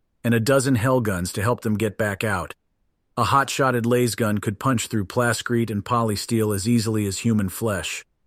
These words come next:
As such, the Hellgun was a rare and intimidating weapon, but I wasn't sure how well it would stack up against a spontaneous lightning bolt.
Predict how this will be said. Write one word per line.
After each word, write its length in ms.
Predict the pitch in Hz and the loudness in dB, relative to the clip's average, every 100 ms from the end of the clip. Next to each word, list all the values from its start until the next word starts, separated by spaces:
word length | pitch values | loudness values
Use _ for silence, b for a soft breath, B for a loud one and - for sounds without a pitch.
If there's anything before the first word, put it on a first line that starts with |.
| _ _ - | _ _ 0
As 200 | 127 120 | 0 2
such, 460 | - 110 104 - - _ _ | 0 0 0 -8 -14 _ _
the 100 | 117 | 2
Hellgun 460 | 113 131 123 120 117 | 4 4 4 4 2
was 120 | 107 | 2
a 60 | 107 | 0
rare 420 | 110 117 117 117 | 2 4 4 2
and 120 | 107 | 0
intimidating 640 | 95 - 123 110 104 101 | -2 0 2 2 2 0
weapon, 420 | 104 107 - 90 - _ _ _ - | 0 -2 -4 -8 -8 _ _ _ 0
but 100 | 127 | 4
I 60 | |
wasn't 320 | 135 135 120 | 4 4 2
sure 220 | - 131 110 | 2 2 2
how 180 | 120 | 2
well 240 | 117 117 117 | 2 2 2
it 80 | 107 | -2
would 140 | 95 | -6
stack 400 | - 123 113 120 | -2 -2 0 -2
up 160 | 110 104 | -2 -2
against 320 | 101 101 - | -4 -4 -4
a 40 | |
spontaneous 760 | - 113 107 98 113 110 98 104 | -6 -2 -2 -2 0 0 -2 -2
lightning 400 | 107 104 101 87 | -2 -2 -4 -4
bolt. 320 | 87 78 | -6 -8